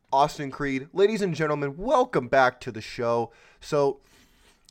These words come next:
today we're gonna talk a little bit about people and popular culture mixed in with just a hint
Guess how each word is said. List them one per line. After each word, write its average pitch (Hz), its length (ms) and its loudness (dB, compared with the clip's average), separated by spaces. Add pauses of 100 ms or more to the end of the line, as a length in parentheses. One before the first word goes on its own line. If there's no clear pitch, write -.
(120)
today 180 220 4
we're 185 120 6
gonna 175 140 -2
talk 160 260 0
a 160 60 -2
little 143 220 -2
bit 139 160 0
about 120 480 0 (580)
people 165 680 0
and 135 400 -4
popular 123 440 -2
culture 123 420 -8
mixed 123 360 -10
in 120 180 -4
with 113 200 -14
just 135 320 -8
a 120 120 -8 (200)
hint 185 320 -4